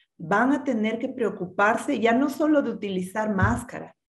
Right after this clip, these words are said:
sino también del aire que van a respirar y de la cantidad de agua que va a estar disponible en este planeta, eh, para estas nuevas generaciones. Entonces, estamos muy contentos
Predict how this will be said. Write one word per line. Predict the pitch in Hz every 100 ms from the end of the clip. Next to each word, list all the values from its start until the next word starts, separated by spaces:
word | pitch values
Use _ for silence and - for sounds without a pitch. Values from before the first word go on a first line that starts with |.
| _
sino | - 208 208 214
también | 269 233 220 220
del | 214 180
aire | 180 196 220 226
que | 202
van | 185 185
a | 190
respirar | 185 - 185 175 180 180 -
y | 208
de | 220
la | 214 196
cantidad | 180 170 170 180 196 240
de | 311
agua | 247 214 214 220
que | 190
va | 180 185
a |
estar | 196 185 - 202 196 175
disponible | 240 294 - 254 226 294 277 185 196 - _ _ _
en | 202 202
este | 208 208 233
planeta, | 233 190 180 185 180 214 214 - _ _ -
eh, | 180 175 170 170 -
para | 190 196 185
estas | 180 180 190 180
nuevas | 175 175 175
generaciones. | 165 160 151 - - 160 175
Entonces, | 190 185 214 220 240 233 -
estamos | 208 240 254 247
muy | 214 220 285 311
contentos | 359 349 - 220 226 226 247 -